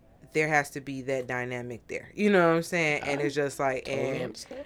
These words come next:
Speaker 1: and I feel like if you are displaying yourself to have female energy, then it's like, I, I can't even be attracted to that. So it's just like, you know, I would, I would just be cool on it. But, you know, I,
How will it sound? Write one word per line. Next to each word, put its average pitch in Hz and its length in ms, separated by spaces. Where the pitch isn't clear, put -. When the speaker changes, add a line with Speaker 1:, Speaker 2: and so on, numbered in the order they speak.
Speaker 1:
and 156 240
I 147 100
feel 151 220
like 139 220
if 131 140
you 160 520
are 135 140
displaying 147 480
yourself 143 360
to 139 120
have 139 360
female 147 840
energy, 143 640
then 143 120
it's 151 80
like, 135 240
I, 131 240
I 139 120
can't 160 320
even 139 260
be 123 160
attracted 123 640
to 101 140
that. 87 260
So 131 160
it's 123 180
just 127 240
like, 110 240
you 127 60
know, 120 160
I 127 140
would, 117 220
I 123 120
would 123 160
just 113 200
be 120 140
cool 127 280
on 120 180
it. - 100
But, 294 140
you 415 120
know, 269 220
I, 339 180